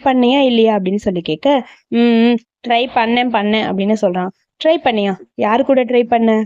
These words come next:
சொல்லுடா" அப்படின்னு சொல்லி கேட்க, "எதுக்கு இதெல்லாம் கேட்டுட்டு இருக்கீங்க, விடுங்க என்ன" அப்படிங்கிற மாதிரி ஜுன் சொல்றான். "சொல்லு, யாரு கூட ட்ரை பண்ண?" அப்படின்னு சொல்லி மறுபடியும் அவன் கேக்குறான். "அது, அது வந்து, அது வந்து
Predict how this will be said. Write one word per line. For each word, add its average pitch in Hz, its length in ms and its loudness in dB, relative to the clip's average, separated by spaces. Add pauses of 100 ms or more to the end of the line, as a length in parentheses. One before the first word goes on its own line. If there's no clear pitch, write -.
(160)
சொல்லுடா" 254 380 2
அப்படின்னு 190 160 -2
சொல்லி 196 240 -4
கேட்க, 262 380 -2 (340)
"எதுக்கு 339 280 2
இதெல்லாம் 302 300 2
கேட்டுட்டு 269 280 0
இருக்கீங்க, 233 520 0
விடுங்க 320 220 4
என்ன" 240 320 2
அப்படிங்கிற 233 320 0
மாதிரி 208 220 0
ஜுன் 220 300 0
சொல்றான். 185 260 0 (280)
"சொல்லு, 247 640 2
யாரு 233 400 0
கூட 220 240 -2
ட்ரை 226 320 -2
பண்ண?" 196 380 0
அப்படின்னு 196 180 -2
சொல்லி 208 300 0
மறுபடியும் 196 420 0
அவன் 202 200 -2
கேக்குறான். 180 440 -4
"அது, 202 420 0
அது 190 220 -2
வந்து, 233 420 2 (240)
அது 226 220 0
வந்து 220 420 0